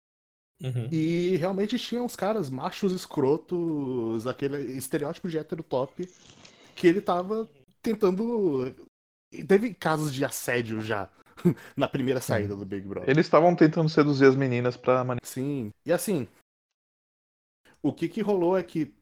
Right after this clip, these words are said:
Speaker 2: graças ao, a Casa de Vidro, que hoje a gente percebeu que a Casa de Vidro foi um grande erro.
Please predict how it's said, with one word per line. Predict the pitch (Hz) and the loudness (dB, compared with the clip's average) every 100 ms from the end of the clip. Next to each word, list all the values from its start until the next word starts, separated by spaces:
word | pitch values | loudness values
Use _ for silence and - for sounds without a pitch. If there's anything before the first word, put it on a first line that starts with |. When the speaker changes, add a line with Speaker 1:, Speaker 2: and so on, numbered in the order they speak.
| _ _ _ _ _ _ _ - | _ _ _ _ _ _ _ -10
Speaker 2:
graças | 127 139 196 - 214 | 0 2 2 0 0
ao, | 185 165 143 127 110 101 - _ _ | 2 2 2 0 -2 -8 -18 _ _
a | - 120 | -8 -2
Casa | 139 135 | 0 0
de | 127 | 0
Vidro, | 117 170 156 117 110 - | 0 0 0 -2 -6 -10
que | - | -2
hoje | 123 131 131 | 2 2 0
a | |
gente | 123 127 123 | -2 -4 -6
percebeu | 135 127 131 123 | -6 -6 -4 -4
que | 131 | -4
a | |
Casa | - 123 127 | -6 -4 -6
de | 120 | -6
Vidro | 117 120 123 120 | -6 -4 -4 -4
foi | 123 | -2
um | 120 | -2
grande | 113 135 117 | 2 0 2
erro. | 135 | -2